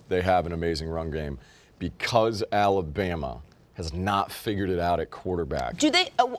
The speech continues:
Speaker 2: okay, do they ever need a quarterback,
Speaker 1: No,
Speaker 2: though?
Speaker 1: they never need a quarterback. They don't.
Speaker 2: It's
Speaker 1: This
Speaker 2: defense,
Speaker 1: feels,
Speaker 2: defense, defense on that
Speaker 1: this
Speaker 2: team.
Speaker 1: feels different, different, though. This feels like this could hinder them in a big way, 'cause this is drama.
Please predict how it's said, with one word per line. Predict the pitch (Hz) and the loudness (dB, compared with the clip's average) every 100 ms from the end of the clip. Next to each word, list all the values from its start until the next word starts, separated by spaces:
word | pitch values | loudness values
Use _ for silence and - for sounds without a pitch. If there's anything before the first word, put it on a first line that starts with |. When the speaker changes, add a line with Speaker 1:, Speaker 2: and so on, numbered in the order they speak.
| - | 2
Speaker 2:
okay, | - 226 - 196 | 4 2 0 -2
do | 277 | 2
they | 320 330 | 2 4
ever | 285 330 | 4 4
need | 262 214 202 220 240 - | 2 2 2 2 2 0
a | |
quarterback, | - 196 190 208 220 | 0 0 0 4 6
Speaker 1:
No, | 175 175 | 6 6
Speaker 2:
though? | 240 240 | 4 2
Speaker 1:
they | 104 135 | 2 2
never | 135 151 175 170 | 4 4 4 4
need | 170 165 | 4 4
a | |
quarterback. | - 175 98 76 - - | 4 4 4 0 -6 -8
They | 104 - | 0 4
don't. | 156 135 85 - - | 6 6 2 -6 -4
Speaker 2:
It's | 269 - - | -2 -4 -4
Speaker 1:
This | 113 196 | 2 4
Speaker 2:
defense, | 285 302 | 4 6
Speaker 1:
feels, | 233 208 | 6 6
Speaker 2:
defense, | 285 277 233 | 4 0 0
defense | 226 254 170 | 0 0 0
on | 156 | 0
that | 151 92 | 0 2
Speaker 1:
this | 147 - | 2 2
Speaker 2:
team. | 202 | 4
Speaker 1:
feels | 190 131 | 4 2
different, | 80 120 120 107 80 73 - - 113 85 | 0 -2 0 -4 -4 -4 -4 -6 -6 0
different, | 139 110 82 | 0 0 -6
though. | 78 76 | -6 -2
This | 131 | 0
feels | - 165 139 | 2 2 4
like | 120 | 2
this | 87 107 | 2 -2
could | 110 | -4
hinder | 76 110 107 95 | -8 -6 -4 -4
them | 78 58 71 107 | -6 -8 -12 -4
in | |
a | 110 | 0
big | 117 98 | 2 2
way, | 95 78 60 - _ _ _ _ | 0 0 -4 -18 _ _ _ _
'cause | 110 135 | 0 2
this | 160 | 2
is | 131 | 0
drama. | 87 107 120 120 95 57 | 0 2 4 4 2 -4